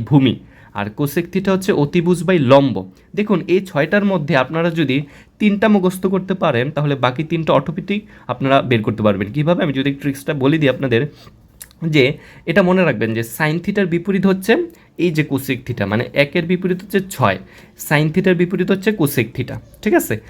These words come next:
আর cos theta-র বিপরীত হচ্ছে sec theta, মানে দুইয়ের বিপরীত হচ্ছে পাঁচ, sec theta-র বিপরীতকে, আহ, cos theta। আর tan theta-র বিপরীত হচ্ছে cot theta।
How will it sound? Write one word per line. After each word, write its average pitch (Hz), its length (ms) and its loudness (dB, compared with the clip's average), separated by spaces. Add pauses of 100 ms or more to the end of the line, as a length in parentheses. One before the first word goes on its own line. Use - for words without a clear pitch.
(180)
আর 110 140 -2 (100)
cos 151 180 6 (120)
theta-র 214 220 0
বিপরীত 202 420 -2
হচ্ছে 208 280 -2
sec 131 280 0 (140)
theta, 123 220 -4 (100)
মানে 117 160 -2
দুইয়ের 135 340 2
বিপরীত 165 360 0
হচ্ছে 185 240 -4
পাঁচ, 131 500 -2 (400)
sec 139 120 4 (100)
theta-র 170 180 2
বিপরীতকে, 190 580 0 (340)
আহ, 113 240 -2
cos 131 100 4 (120)
theta। 151 180 0 (420)
আর 113 180 2 (120)
tan 170 180 2
theta-র 214 260 2
বিপরীত 202 400 -2
হচ্ছে 214 160 -4
cot 123 460 -2
theta। 123 160 -2